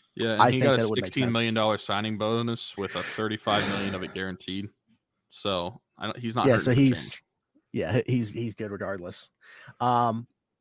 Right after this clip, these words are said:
Speaker 2: and then I wanted to bring up, this doesn't necessarily relate to Alex Highsmith, but another name that we talked about was Larry Ogunjobi throughout this. I don't, I mean, we're gonna talk about it, but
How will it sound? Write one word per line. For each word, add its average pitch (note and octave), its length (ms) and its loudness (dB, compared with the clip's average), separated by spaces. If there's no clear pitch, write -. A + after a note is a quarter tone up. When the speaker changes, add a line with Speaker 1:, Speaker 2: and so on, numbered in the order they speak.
Speaker 2:
and D3+ 100 2
then C#3+ 140 4
I C#3+ 60 6
wanted E3+ 240 8
to D#3 60 6
bring D3 220 8
up, C#3 180 6
this D3 140 2
doesn't C3+ 240 4
necessarily C#3 400 8
relate B2 360 4
to B2 300 2
Alex A#2+ 300 8
Highsmith, B2 400 6
but B2 140 4
another C3 260 6
name C3 160 4
that A#2+ 60 0
we A#2+ 100 -2
talked A#2+ 260 4
about A2+ 440 4
was A#2+ 160 2
Larry B2 280 6
Ogunjobi A2 580 -2
throughout G#2+ 320 0
this. G#2+ 240 -2
I A2 60 4
don't, A2+ 180 -2
I A2+ 60 -2
mean, G#2+ 260 -2
we're B2 100 -4
gonna A#2 140 0
talk A2 280 2
about G#2 240 2
it, A2 80 -2
but - 160 -2